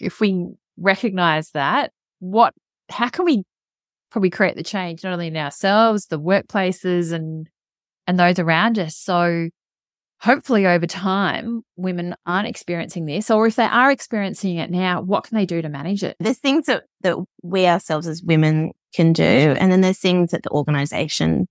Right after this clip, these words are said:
Speaker 2: and our managers and the people that we work with can do. So I'll start by talking a little bit about what organizations and managers can do, which we've sort of touched on already. But,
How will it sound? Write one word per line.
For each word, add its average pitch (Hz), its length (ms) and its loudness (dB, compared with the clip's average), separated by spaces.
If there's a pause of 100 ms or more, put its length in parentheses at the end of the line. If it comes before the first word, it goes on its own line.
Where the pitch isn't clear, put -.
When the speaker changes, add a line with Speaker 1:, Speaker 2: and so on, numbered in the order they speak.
(140)
Speaker 2:
and 160 140 4
our 151 80 4
managers 151 480 2
and 165 80 0
the 165 60 0
people - 320 -4
that - 100 -6
we 156 120 -2
work 139 260 0
with - 140 -6
can 170 120 0
do. 139 220 -2
So 180 240 0 (340)
I'll 196 60 0
start 254 220 2
by 285 100 4
talking 214 320 0
a - 20 -2
little 180 200 -2
bit 170 160 -2
about 160 300 0 (200)
what 170 380 0 (580)
organizations 165 640 0
and 160 120 0
managers 156 500 0
can 170 180 2
do, 156 360 2 (360)
which 185 180 0
we've 208 120 4
sort 175 220 2
of 170 100 0
touched - 320 -4
on 156 140 2
already. 151 480 0 (500)
But, 180 220 2